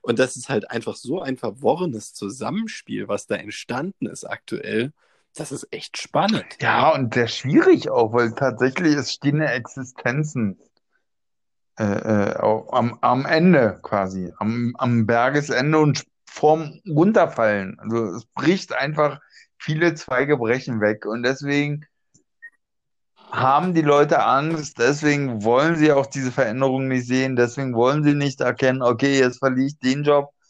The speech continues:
Speaker 2: oh, jetzt muss ich einen anderen Job machen. So weit wird dann gar nicht geguckt oder dass man einfach in die digitale Welt mehr einsteigt und einfach auch versteht, ey, yo, ich kann auch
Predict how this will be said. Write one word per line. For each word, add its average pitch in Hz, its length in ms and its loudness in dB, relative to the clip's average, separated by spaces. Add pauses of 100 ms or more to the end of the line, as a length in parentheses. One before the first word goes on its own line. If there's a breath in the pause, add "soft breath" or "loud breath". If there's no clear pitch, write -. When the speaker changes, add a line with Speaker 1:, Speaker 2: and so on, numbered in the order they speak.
(200 soft breath)
Speaker 2:
oh, 131 360 2 (140)
jetzt 117 200 -14
muss 156 240 2
ich 156 160 6
einen 147 80 -4
anderen 175 340 2
Job 131 240 2
machen. 107 440 0
So 113 180 -2
weit 127 240 2
wird 135 160 0
dann 151 120 2
gar 135 140 0
nicht 139 180 -10
geguckt 196 440 -2
oder 117 240 2
dass 120 160 -2
man 131 220 -2 (460)
einfach 131 360 -2
in 151 180 -4
die 143 160 -4
digitale 151 720 2
Welt 165 320 4
mehr 120 380 0
einsteigt 110 800 -4
und 110 140 -12
einfach 127 320 -6
auch 117 180 -12
versteht, 147 500 -4
ey, 165 280 4
yo, 170 260 4
ich 156 140 -2
kann 175 240 -2
auch 160 320 2